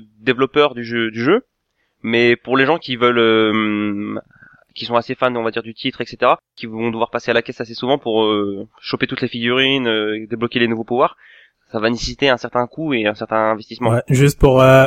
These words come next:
Speaker 2: pour préciser, justement, les, euh, lorsqu'ils donnent les prix, pour deux figurines, t'es à cinquante dollars.
Speaker 1: Ah oui, quand même, donc, euh,
Speaker 2: En plus du, euh, du pack de base, pour deux, t'es à cinquante
Speaker 1: on est
Speaker 2: dollars.
Speaker 1: loin de
Speaker 2: Donc,
Speaker 1: Skylander,
Speaker 2: euh,
Speaker 1: quoi.
Speaker 2: c'est pas donné, quoi.
Speaker 1: Skylander, c'est combien ? C'est dix dollars la figurine, je crois.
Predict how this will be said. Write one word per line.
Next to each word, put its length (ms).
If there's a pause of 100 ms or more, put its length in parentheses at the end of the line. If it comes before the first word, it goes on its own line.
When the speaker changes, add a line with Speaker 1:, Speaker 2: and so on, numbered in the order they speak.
(140)
Speaker 2:
pour 160
préciser, 640
justement, 680
les, 360
euh, 600
lorsqu'ils 600
donnent 240
les 120
prix, 320
pour 240
deux 200
figurines, 560
t'es 120
à 120
cinquante 500
dollars. 240
Speaker 1:
Ah 20
oui, 80
quand 120
même, 240
donc, 280
euh, 380 (140)
Speaker 2:
En 160
plus 420
du, 240
euh, 380 (460)
du 180
pack 200
de 140
base, 320
pour 220
deux, 260
t'es 160
à 100
cinquante 320
Speaker 1:
on 80
est 100
Speaker 2:
dollars. 140
Speaker 1:
loin 180
de 40
Speaker 2:
Donc, 80
Speaker 1:
Skylander, 340
Speaker 2:
euh, 100
Speaker 1:
quoi. 200 (100)
Speaker 2:
c'est 220
pas 220
donné, 260
quoi. 60
Speaker 1:
Skylander, 440
c'est 120
combien ? 240
C'est 160
dix 120
dollars 220
la 80
figurine, 320
je 80
crois. 180